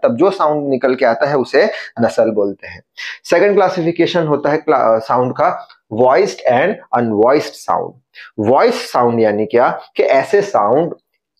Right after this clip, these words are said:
जब हम निकालते हैं तब अगर हमारा जो vocal cord है वो अगर vibrate होता हो,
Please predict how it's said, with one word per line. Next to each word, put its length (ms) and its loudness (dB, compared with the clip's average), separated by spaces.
जब 220 2
हम 180 2
निकालते 600 2
हैं 240 -2
तब 380 0
अगर 440 2
हमारा 540 2
जो 200 2
vocal 540 2
cord 320 2
है 180 0
वो 180 2
अगर 220 2
vibrate 480 2
होता 240 -2
हो, 200 -10